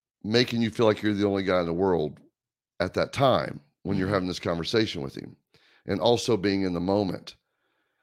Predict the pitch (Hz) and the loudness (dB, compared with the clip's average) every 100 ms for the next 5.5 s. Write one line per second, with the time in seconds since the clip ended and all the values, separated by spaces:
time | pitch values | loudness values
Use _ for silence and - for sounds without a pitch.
0 | _ _ - 98 95 110 120 110 107 92 | _ _ -6 -2 2 2 2 -2 -2 0
1 | 95 98 95 - 104 80 - 113 110 - | 2 0 0 -4 -4 -4 2 4 4 0
2 | 101 87 90 87 85 76 98 110 104 90 | -4 -2 -2 -2 -4 -6 -6 -4 -2 -2
3 | 85 78 73 - - 69 - 87 - - | -2 -2 -4 -8 -8 -8 -6 -6 -6 -16
4 | _ _ _ _ _ _ _ 82 85 71 | _ _ _ _ _ _ _ -8 -2 6
5 | 107 98 80 78 80 | 6 6 4 -4 -10